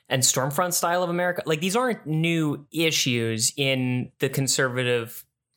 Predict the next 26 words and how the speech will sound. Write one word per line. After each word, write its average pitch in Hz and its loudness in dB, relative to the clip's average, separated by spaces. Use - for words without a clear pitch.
kind 123 0
of 117 -2
wing 117 0
of 113 -2
our, 113 0
of 120 -2
our 110 0
society. 120 -2
The 143 -2
xenophobia 143 0
of 131 0
American 127 0
exceptionalism 120 0
has 120 0
always 127 0
been 117 0
there, 151 0
but 143 0
it's, 151 -2
it's 151 -2
taking 180 0
on 151 0
a 139 0
very 131 0
distorted 127 0
form 139 0